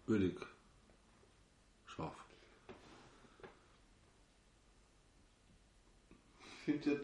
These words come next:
Speaker 2: hat von Anfang bis Ende einen sehr schönen, cremigen Rauch gemacht, der
Speaker 1: Mhm,
Speaker 2: nicht
Speaker 1: das stimmt.
Speaker 2: irgendwie brandig macht oder den
Speaker 1: Mhm.
Speaker 2: Mund weg. Und ich finde auch, der,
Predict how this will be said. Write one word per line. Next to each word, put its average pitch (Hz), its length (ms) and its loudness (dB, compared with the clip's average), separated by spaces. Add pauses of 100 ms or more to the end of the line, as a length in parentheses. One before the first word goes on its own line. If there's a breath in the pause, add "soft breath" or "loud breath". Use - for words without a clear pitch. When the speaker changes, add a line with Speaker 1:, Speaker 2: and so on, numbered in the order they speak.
(200)
Speaker 2:
hat - 60 -4
von 147 220 6
Anfang 147 340 4
bis 156 140 6
Ende 156 200 6
einen 147 80 6
sehr - 320 10
schönen, 165 420 8
cremigen 175 480 8
Rauch - 300 12
gemacht, 170 360 6 (240)
der 143 220 6
Speaker 1:
Mhm, 131 320 12
Speaker 2:
nicht 180 140 10
Speaker 1:
das 120 100 10
stimmt. 180 140 12 (160)
Speaker 2:
irgendwie 170 140 12
brandig 160 480 10
macht 165 360 10
oder 151 180 12
den 151 120 10
Speaker 1:
Mhm. 123 80 12
Speaker 2:
Mund - 140 4
weg. 175 160 12
Und 147 120 10
ich 156 80 6
finde 175 240 8
auch, 170 80 8
der, 151 280 12